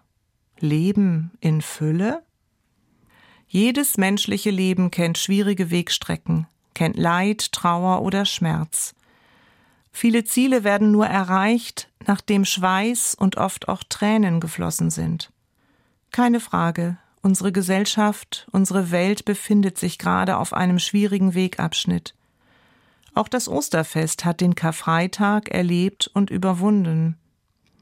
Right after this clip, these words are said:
Not und Krise dürfen nicht kleingeredet werden, sie sind da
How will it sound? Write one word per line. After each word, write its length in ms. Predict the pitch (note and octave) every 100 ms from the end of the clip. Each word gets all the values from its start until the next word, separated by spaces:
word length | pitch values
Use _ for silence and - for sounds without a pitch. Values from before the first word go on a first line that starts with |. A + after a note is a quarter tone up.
| _ _ _ _
Not 320 | F#3+ A3 A#3+
und 200 | - G3
Krise 440 | - A3 A3+ A#3 G3
dürfen 280 | F#3 F#3+ F#3+
nicht 280 | F#3+ -
kleingeredet 840 | - F3+ F3+ G#3 G#3 G3+ F#3+ F#3+ F3
werden, 460 | F#3 F3+ F3+ F3+ - _ _ _ -
sie 140 | G#3
sind 340 | G3+ A#3+ A#3
da 380 | G3 E3+ D#3+ F3